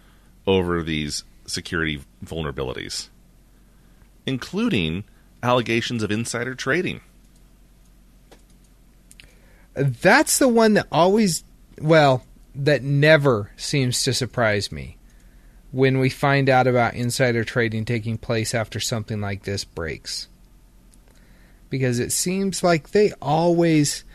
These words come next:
Speaker 2: find out about it. You hear about high-level execs selling off a bunch of company stock, and then six months later they make the announcement, "Oh, well, we just found this out."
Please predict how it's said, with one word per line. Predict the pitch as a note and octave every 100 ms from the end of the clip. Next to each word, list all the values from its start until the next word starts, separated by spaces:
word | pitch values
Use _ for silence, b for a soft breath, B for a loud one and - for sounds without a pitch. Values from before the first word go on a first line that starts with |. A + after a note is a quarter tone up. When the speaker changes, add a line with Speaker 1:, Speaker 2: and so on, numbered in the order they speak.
| b b
Speaker 2:
find | b - A#3+ C4
out | G3 E3
about | E3 D3+ D3+ D3 D3+
it. | D3 -
You | C#3 D3
hear | C3+ - F3 F3
about | D3 D3 C3 A#2
high-level | - D#3 D#3+ D3+ C#3+ C#3+
execs | C#3 B2+ A#2 A#2 -
selling | - - C3 C3+ B2
off | A#2 A#2+
a | B2
bunch | A2+ A2 -
of |
company | - A#2 - A2+ A2+
stock, | - G2+ F#2+ G2 - B B B B
and | D#3
then | D3+
six | C#3 E3 -
months | C#3 A#2+ A2
later | A2 G#2 G2+
they | G2 G2+
make | G2 F#2+ -
the | A2
announcement, | G2+ F#2+ F2 F2 - G2 F#2 G#2+ - -
"Oh, | C3 C3
well, | A2+ G2 G#2 F2 - - - G#2+ -
we | B2+ D3
just | - D3
found | - C#3+ C3+ C3
this | C#3+ C#3
out." | C#3 D#3+ A#2 - -